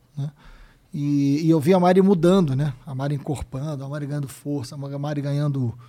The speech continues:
né, assim, se educando ali no trabalho, aprendendo, crescendo. E ela, eu era presidente da Comissão de Direitos Humanos, botei a Mari pra coordenar a Comissão de Direitos Humanos. E ela fez, ela, a Mari começou junto comigo um trabalho de atendimento de direitos humanos para os policiais.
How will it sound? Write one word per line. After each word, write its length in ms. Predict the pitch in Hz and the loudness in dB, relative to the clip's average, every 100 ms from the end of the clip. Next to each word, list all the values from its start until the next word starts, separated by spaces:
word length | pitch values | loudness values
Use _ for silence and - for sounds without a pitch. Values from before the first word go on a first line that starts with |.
| - _ _ | -20 _ _
né, 120 | 156 143 | -6 -6
assim, 220 | 120 139 | -4 -6
se 160 | 117 | 2
educando 560 | 196 165 - 190 196 160 | 2 2 0 4 4 2
ali 140 | 147 | -2
no 100 | 151 | -4
trabalho, 460 | 143 139 127 156 151 | -4 -4 0 2 2
aprendendo, 580 | 139 143 131 147 151 127 | -2 -6 -4 -4 -4 -6
crescendo. 720 | 151 127 - 151 156 139 120 - - _ - | -10 -10 -10 -8 -6 -6 -8 -14 -20 _ -6
E 60 | |
ela, 200 | 156 156 170 | -2 -2 -2
eu 220 | 156 156 | -2 2
era 300 | 160 151 143 - | 2 2 0 -2
presidente 440 | 165 139 156 165 | 0 2 0 0
da 80 | 160 | -2
Comissão 340 | 170 156 151 | -2 -4 -4
de 40 | 151 | -4
Direitos 280 | 156 156 - | -2 -2 -2
Humanos, 280 | 139 156 147 | -4 -2 -2
botei 220 | 156 151 | -4 -4
a 20 | |
Mari 160 | 156 156 | -2 -2
pra 140 | 175 | -4
coordenar 540 | 160 160 151 160 147 180 | -6 -4 0 0 0 -2
a 20 | |
Comissão 360 | - 147 135 160 | -4 -8 -6 -6
de 80 | 135 | -4
Direitos 260 | 156 - | -6 -6
Humanos. 540 | 135 143 160 147 123 - - - _ | -8 -6 -4 -4 -8 -14 -20 -20 _
E 60 | 165 | 0
ela 140 | 175 | 2
fez, 220 | 170 156 196 | 2 -2 0
ela, 260 | 175 208 | 0 0
a 20 | |
Mari 300 | 151 165 214 | 0 2 2
começou 400 | 202 180 170 180 | 2 0 0 0
junto 220 | 147 185 160 | 0 -2 0
comigo 240 | 170 175 | 0 0
um 40 | |
trabalho 400 | 165 165 143 175 | -2 -2 0 2
de 80 | 160 | 2
atendimento 680 | 165 180 160 156 175 226 190 | 0 -2 -2 0 2 0 0
de 80 | 170 | 0
direitos 360 | 175 170 170 | 2 2 2
humanos 280 | 156 170 185 | -2 0 -2
para 280 | - 196 214 | -2 -2 0
os 120 | 160 | -2
policiais. 680 | - 175 156 165 156 151 - | -2 -2 -2 -4 -4 -4 -8